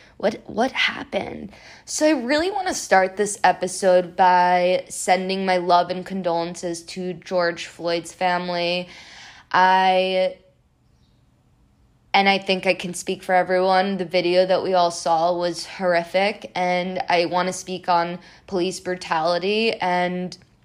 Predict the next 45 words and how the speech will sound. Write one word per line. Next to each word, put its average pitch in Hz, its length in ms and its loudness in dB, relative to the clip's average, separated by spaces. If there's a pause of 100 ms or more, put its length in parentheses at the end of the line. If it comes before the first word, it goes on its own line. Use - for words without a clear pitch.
(1700)
I 254 100 4
wanna 339 120 0
talk 302 260 2
about 196 200 4
how 180 160 -2
I 175 140 -2
felt - 280 -12
this - 240 -12
last - 320 -10
week, 170 400 -8
because 214 440 0
how 220 120 2
I 254 160 4
felt 220 380 2
in 208 100 -6
the 190 80 -2
beginning 185 540 -2
of 185 140 -4
the 185 100 -2
week 196 420 -4
when 175 540 -2 (100)
the 175 100 -14
protests 185 560 -2
first 180 300 -4
started 175 260 -4
happening 185 560 -6
to 190 140 -12
the 170 240 -6
end 180 220 -4
of 190 120 -8
the 214 80 -2
week 214 220 -6
was 175 160 -6
really, 147 380 -2
really 147 260 -8
different. - 500 -10 (480)
I 208 80 -6
found 220 280 4
myself 240 360 0
in 220 60 -6
the 202 80 -2
beginning 185 480 -2
of 180 160 -2
the 185 100 -2
week 185 440 -8